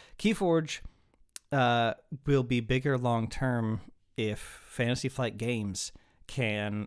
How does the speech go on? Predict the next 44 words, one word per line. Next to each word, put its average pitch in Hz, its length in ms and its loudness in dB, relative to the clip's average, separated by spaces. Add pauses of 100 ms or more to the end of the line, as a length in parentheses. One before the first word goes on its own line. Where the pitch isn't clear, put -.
(140)
earn 170 260 2
that 107 300 -2
from 113 400 -4 (280)
a 139 100 0
whole, 175 500 -2 (120)
a 135 80 -4
whole 170 280 -8
lot 131 280 -8
of 92 180 -16
people, - 360 -20 (580)
right? 135 220 -6 (1400)
The 131 100 -4
game 151 200 4
will 160 100 4
only 156 220 4
survive 139 520 2
if - 140 -16
F - 140 -12
F 120 80 -6
G 120 380 -4
earns 147 400 2
that 107 160 -2
attention 92 580 -12 (580)
that 113 280 -6
I've 107 200 -6
felt - 580 -4 (840)
obligated 113 680 0 (180)
to, 104 260 -4
to - 140 -8
give 135 280 0
it. 98 120 -2
If 139 120 0
it 135 100 -6
earns 165 280 2
that 135 180 0
from 143 120 -2
a 143 60 0
lot 151 240 -2
of - 80 -10
people, 92 280 -10
then 110 140 -6
it's 135 140 -4
gonna 131 160 -2
be 98 320 -8